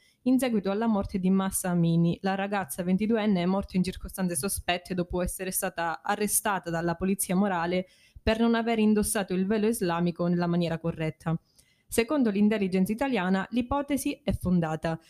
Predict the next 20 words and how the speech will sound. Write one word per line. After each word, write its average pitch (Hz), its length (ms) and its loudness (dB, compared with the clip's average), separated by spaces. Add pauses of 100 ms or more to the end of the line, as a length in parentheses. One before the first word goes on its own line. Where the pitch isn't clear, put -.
(200)
I 247 100 2
focolai 262 340 0
di 220 100 0
protesta 196 420 -2
in 185 80 2
Iran, 180 240 2
infatti, 190 640 0
sono 190 260 2
numerosi 208 560 2
ed 185 80 -2
estemporanei 175 840 0
e 226 80 -2
non 247 160 2
è 240 60 0
improbabile 208 680 -2
trovarcisi 196 560 -2
in 214 80 4
mezzo 190 400 0
anche 175 400 0
involontariamente. 170 1120 2